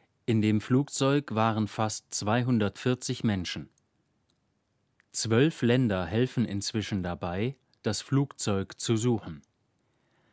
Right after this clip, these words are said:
Das Flugzeug war in dem Land Malaysia abgeflogen. Es sollte in das Land China fliegen. Dort ist es aber nicht angekommen. Viele Menschen glauben, das Flugzeug ist abgestürzt.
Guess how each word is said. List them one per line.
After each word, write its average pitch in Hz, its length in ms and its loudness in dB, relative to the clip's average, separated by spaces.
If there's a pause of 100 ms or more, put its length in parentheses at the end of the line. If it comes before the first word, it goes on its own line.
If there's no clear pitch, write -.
(400)
Das 113 180 2
Flugzeug 156 680 2
war 120 180 4
in 110 120 0
dem 104 200 2
Land 110 340 0
Malaysia 104 760 -2
abgeflogen. 85 840 -6 (800)
Es 110 180 -2
sollte 123 360 2
in 117 200 0
das 110 220 -2
Land 104 480 0
China 107 500 0
fliegen. 82 540 -8 (880)
Dort 110 280 4
ist 135 220 -4
es 131 140 0
aber 120 280 0
nicht 104 280 -2
angekommen. 101 720 -2 (1120)
Viele 139 440 4
Menschen 117 440 2
glauben, 107 480 0 (440)
das 117 200 -2
Flugzeug 101 600 -2
ist 107 200 -6
abgestürzt. - 840 -6